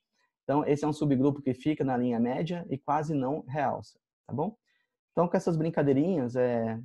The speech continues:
espero ter ajudado vocês a, a memorizar um pouco isso, que às vezes no começo fica difícil pra gente. E qual a importância disso tudo que a gente tá falando? Estratificar os pacientes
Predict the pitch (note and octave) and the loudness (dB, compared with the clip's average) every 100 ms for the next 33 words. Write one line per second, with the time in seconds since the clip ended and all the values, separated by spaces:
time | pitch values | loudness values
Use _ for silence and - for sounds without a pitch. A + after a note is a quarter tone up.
0 | C3+ - - C#3 C#3+ C#3 C#3 C3 B2+ B2+ | -14 -12 0 2 4 2 2 2 2 -2
1 | - B2+ B2 C3 A#2+ A2+ A#2 B2+ - _ | -2 -2 0 0 0 -2 -6 -14 -20 _
2 | - A#2+ A#2+ B2+ A#2+ B2 A#2+ B2 - C3 | -10 -4 0 0 0 0 -2 -4 -4 -4
3 | - D3 C#3 C#3+ D3 C3 C3+ - C#3 C#3+ | -4 -4 -2 -2 -2 -4 -4 -4 -4 -4
4 | D3 - G#2+ - G#2+ G2+ G#2+ - _ _ | -4 -6 -8 -8 -10 -10 -14 -20 _ _
5 | _ _ _ _ _ _ _ - B2+ C3 | _ _ _ _ _ _ _ 0 4 6
6 | C3 B2+ B2+ B2+ A#2+ - _ _ _ _ | 6 6 4 4 0 -6 _ _ _ _
7 | _ _ _ _ - G3+ A#3 G#3 F#3 F#3 | _ _ _ _ 4 6 6 4 4 2
8 | F#3 F3 E3+ D#3+ G3 - E3+ - D#3+ D3 | 0 -2 -2 0 0 0 -2 -2 2 2
9 | B2+ A#2 A2+ - A#2+ D#3+ F3 - D3 F3 | 2 0 -2 -4 -2 0 0 -2 -6 -2
10 | F#3 G3 F3+ - D#3 C#3 C#3 - | -2 -2 -4 -4 -2 -2 -2 -10